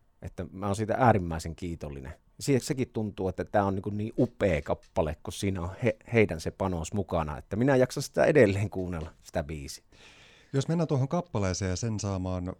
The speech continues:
Speaker 2: sitten palautteeseen, minkälaisia kommentteja sitten yleisöltä on tullut tähän mennessä tosta kyseisestä biisistä?
Speaker 1: No sitä just, että ihana, upea, itku tuli, ja että niinku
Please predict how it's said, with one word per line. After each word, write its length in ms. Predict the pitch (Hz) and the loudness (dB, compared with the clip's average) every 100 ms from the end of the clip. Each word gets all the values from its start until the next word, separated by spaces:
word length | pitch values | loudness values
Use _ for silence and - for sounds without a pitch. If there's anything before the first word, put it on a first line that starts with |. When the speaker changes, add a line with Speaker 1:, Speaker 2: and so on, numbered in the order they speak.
| - | -12
Speaker 2:
sitten 220 | - - | -12 -8
palautteeseen, 640 | 143 151 101 85 92 85 98 | -4 -2 -2 -4 -6 -4 -4
minkälaisia 400 | 131 127 107 107 | -4 -4 -4 -4
kommentteja 580 | 151 139 98 80 - 87 | -2 -2 -2 -4 -6 -6
sitten 260 | - 127 | -6 -6
yleisöltä 480 | 151 127 101 101 104 | -2 -2 -2 -4 -4
on 80 | 104 | -4
tullut 300 | 123 90 - | -6 -8 -8
tähän 260 | 87 85 | -8 -6
mennessä 300 | 78 78 78 | -6 -8 -10
tosta 220 | - 87 - | -12 -12 -12
kyseisestä 400 | 85 82 80 80 | -10 -8 -10 -8
biisistä? 540 | 85 78 - 78 - - - | -8 -8 -10 -14 -18 -20 0
Speaker 1:
No 60 | 131 | 2
sitä 340 | 156 151 160 | 4 6 8
just, 280 | 139 147 - | 8 6 2
että 280 | - - - - - | -8 -6 -8 -2 4
ihana, 600 | 165 143 143 127 113 110 - _ _ 160 | 6 6 6 6 6 4 0 _ _ 4
upea, 720 | 165 - 139 117 101 95 95 - _ _ _ _ _ | 4 6 8 10 10 8 4 0 _ _ _ _ _
itku 480 | 151 165 - - 117 | 8 8 4 -4 -4
tuli, 560 | - 127 113 98 90 85 _ _ _ - | 2 4 6 6 4 0 _ _ _ -2
ja 220 | 113 107 | 4 6
että 280 | 98 - - | 6 0 2
niinku 500 | 104 104 98 107 101 | 4 4 2 2 2